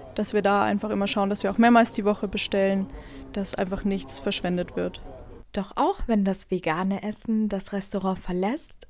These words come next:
Speaker 2: arbeitet der Katzentempel Regensburg in Richtung Nachhaltigkeit.
Speaker 1: Wenn bei den Gästen nach dem Essen noch was am Teller ist, dann bieten wir ihnen auch an, dass sie es gerne mit nach Hause nehmen können. Dafür haben wir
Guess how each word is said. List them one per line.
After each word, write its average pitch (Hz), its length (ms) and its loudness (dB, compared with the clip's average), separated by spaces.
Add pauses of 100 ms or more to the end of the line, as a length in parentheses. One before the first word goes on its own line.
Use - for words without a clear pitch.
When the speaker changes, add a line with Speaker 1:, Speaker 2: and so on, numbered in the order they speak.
Speaker 2:
arbeitet 196 520 -2
der 202 100 0
Katzentempel 196 760 -4
Regensburg 196 680 -2 (100)
in 254 140 -2
Richtung 262 400 -2
Nachhaltigkeit. 180 1040 -4 (680)
Speaker 1:
Wenn 208 400 6
bei 190 120 2
den 202 160 6
Gästen 220 300 2
nach 208 160 4
dem 214 200 2
Essen 208 340 0
noch 196 180 0
was 202 220 2
am 196 340 4
Teller 302 380 10
ist, - 240 2
dann 202 160 8
bieten 220 340 6
wir 202 80 8
ihnen 202 440 4 (100)
auch 185 260 2
an, 208 220 6
dass 196 200 0
sie 190 120 -4
es - 160 -4
gerne 196 220 2
mit 190 120 0
nach 208 120 2
Hause 294 260 8
nehmen 277 220 8
können. 247 320 6
Dafür 202 340 0
haben 196 240 2
wir 190 360 4